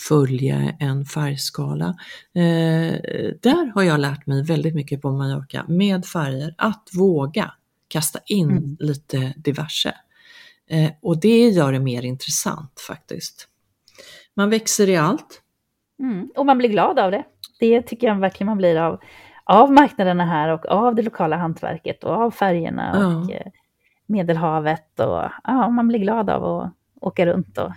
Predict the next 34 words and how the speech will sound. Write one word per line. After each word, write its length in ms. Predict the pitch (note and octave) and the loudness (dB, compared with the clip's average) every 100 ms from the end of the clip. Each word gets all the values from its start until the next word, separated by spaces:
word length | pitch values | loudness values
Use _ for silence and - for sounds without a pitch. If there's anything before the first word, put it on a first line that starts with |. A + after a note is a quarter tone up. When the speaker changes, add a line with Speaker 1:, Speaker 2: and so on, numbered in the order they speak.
| - - _ - | -18 -20 _ -8
Speaker 2:
uppleva 320 | F3+ - D#3+ E3 | -6 -2 -2 -2
allting. 240 | E3 - | -4 0
Speaker 1:
Ja, 60 | G#3+ | 4
men 220 | G#3 F3 | 6 6
verkligen, 520 | F#3+ F3+ E3 F#3+ F#3 | 6 4 2 0 0
verkligen. 580 | F#3+ F3 F3 F3 E3 F3 - | 2 0 0 -2 -2 -2 0
Och 200 | G3 G3+ | 2 6
bara 320 | A3 F#3+ G#3+ | 6 6 4
på 140 | A3 | 2
väg 320 | G3 D#3+ D#3 | 2 2 2
dit 280 | D#3+ C#3 - | 0 -2 -2
och 60 | D3+ | -4
hem, 340 | F3+ D#3 D3 | -2 0 0
glöm 180 | E3+ F3+ | 2 2
inte 180 | F#3 F#3+ | 0 0
bort 320 | A#3 - - | -2 -4 -6
att 100 | D#3 | -2
titta 300 | F#3 D#3+ F#3 | -2 -2 0
er 280 | F3+ D#3 D3+ | 0 -2 -4
runt 340 | E3 D#3+ D3 | 0 0 0
Speaker 2:
Mm. 60 | D3+ | -4
Speaker 1:
omkring 300 | D#3 G3 E3 | -4 -2 0
när 100 | D3+ | 0
ni 160 | D3+ D3 | 0 0
är 40 | |
ute 180 | D3+ D3+ | -2 0
och 220 | C#3+ C3 D#3+ | 0 0 -2
åker 320 | C#3 C#3 D3 | -2 -2 -2
eller 240 | D3 D3 | 0 0
tar 160 | D3 D3+ | -2 -4
tåget 500 | D#3 C#3+ C3 - D#3 | -2 -2 -4 -4 -4
eller 160 | D3 D3+ | -2 -2
bussen 500 | D3+ D3+ - C#3+ C#3 | -2 -4 -4 -2 0
eller 320 | C3+ C3 | 0 -2